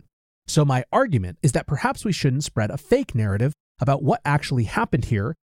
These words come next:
so that we don't end up creating false perception resulting in real harm, and be thankful that the government just bailed us out because of our systemic importance to the U S financial system. Just a thought. Now, David wasn't alone in this alternative narrative.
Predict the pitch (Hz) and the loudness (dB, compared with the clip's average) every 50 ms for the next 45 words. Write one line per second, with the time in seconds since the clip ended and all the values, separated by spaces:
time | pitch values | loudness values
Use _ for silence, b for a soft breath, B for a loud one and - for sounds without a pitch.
0 | _ - - 165 160 170 180 147 202 226 233 - - 151 160 147 151 - - - | _ -2 0 0 2 4 2 2 2 0 0 -2 0 0 2 2 2 0 0 0
1 | - 143 143 160 160 - 127 110 110 - - 143 - - 247 - - - 180 165 | 0 2 2 2 0 0 0 0 0 0 -2 -2 2 2 0 0 2 0 2 4
2 | 151 113 117 107 104 - 135 147 143 131 110 95 95 95 - - 180 165 110 87 | 4 4 2 2 2 2 2 2 2 2 2 0 0 -2 2 4 4 4 4 0
3 | - - 196 _ _ _ _ _ _ - 107 139 143 - - 247 262 262 208 - | -6 -14 -20 _ _ _ _ _ _ 0 0 0 0 2 2 0 0 0 -2 -2
4 | 139 123 127 120 - 127 - 180 185 190 180 170 139 135 117 - _ 147 156 185 | -2 -2 -2 -2 -2 0 0 2 2 2 0 0 0 -2 -4 0 _ 0 0 2
5 | 190 185 - 156 139 147 - 143 - 147 123 127 120 123 123 - 151 - - 196 | 0 2 4 4 2 2 0 2 2 4 2 4 0 0 0 0 0 0 0 0
6 | 190 175 - 143 123 - - 254 240 208 190 - - 190 208 170 113 107 104 107 | 0 4 2 2 2 4 2 2 2 2 0 0 0 -2 0 0 0 2 2 0
7 | - - 139 151 180 185 175 - 139 - - 101 - - - - - 147 - _ | 2 2 4 4 4 4 2 0 0 2 0 0 0 -2 -6 -8 -8 -14 -16 _
8 | _ _ _ _ - 104 - - 107 - - 170 156 104 - - _ _ _ _ | _ _ _ _ -4 -4 -4 -4 -8 2 2 2 2 2 -4 -10 _ _ _ _
9 | _ _ _ _ _ _ _ - 165 170 185 143 175 247 311 320 349 320 220 190 | _ _ _ _ _ _ _ 2 2 2 4 2 0 0 0 -2 -4 -4 -2 -2
10 | 202 170 214 196 190 180 175 202 240 233 185 175 170 151 147 156 180 170 - 202 | -2 0 0 0 0 2 2 2 2 2 0 0 0 0 2 2 2 2 0 0
11 | - - 139 123 107 110 107 120 123 120 147 180 214 147 90 82 78 - - - | -2 0 0 0 0 2 0 0 2 2 2 2 2 0 -2 -2 -6 -12 -14 -18